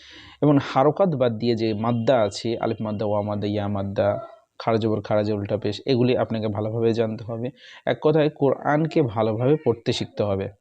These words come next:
এক নম্বর। দুই নম্বর হচ্ছে আপনাকে অবশ্যই ভালো ভালো কারিদের তেলাওয়াত শুনতে হবে বেশি বেশি পরিমাণে,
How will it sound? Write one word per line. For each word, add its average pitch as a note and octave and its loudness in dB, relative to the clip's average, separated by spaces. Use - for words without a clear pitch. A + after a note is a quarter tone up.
এক C#3+ 0
নম্বর। G#2 -2
দুই A#2+ 4
নম্বর G3+ 6
হচ্ছে D3 4
আপনাকে C3+ 2
অবশ্যই A#2+ 2
ভালো C#3+ 2
ভালো D#3+ 4
কারিদের A#2+ 2
তেলাওয়াত A#2 0
শুনতে G#2 -6
হবে G2+ -4
বেশি A#2 -2
বেশি G#2 0
পরিমাণে, G2 -8